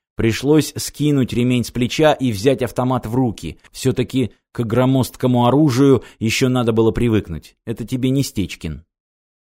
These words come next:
Пробегая под высеченным прямо в стене названием станции, я обратил внимание на то, что мрамор во многих местах сколот. Буквы были уже основательно подкопчены.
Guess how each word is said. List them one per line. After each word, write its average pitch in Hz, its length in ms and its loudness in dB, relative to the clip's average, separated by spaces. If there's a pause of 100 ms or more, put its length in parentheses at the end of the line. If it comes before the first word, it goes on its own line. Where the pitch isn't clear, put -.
(160)
Пробегая 131 600 4
под 123 240 0
высеченным 131 760 0
прямо 135 380 0
в - 40 -6
стене 139 380 -4
названием 120 560 0
станции, 139 600 -2 (220)
я 127 180 4
обратил 135 320 4
внимание 131 440 0
на 131 140 2
то, 160 120 -2
что 139 200 0
мрамор 135 460 4
во 127 140 2
многих 127 380 0
местах 127 420 -2
сколот. 95 580 -2 (340)
Буквы 120 500 2
были 143 220 4
уже 135 260 4
основательно 147 840 -2
подкопчены. 139 960 -4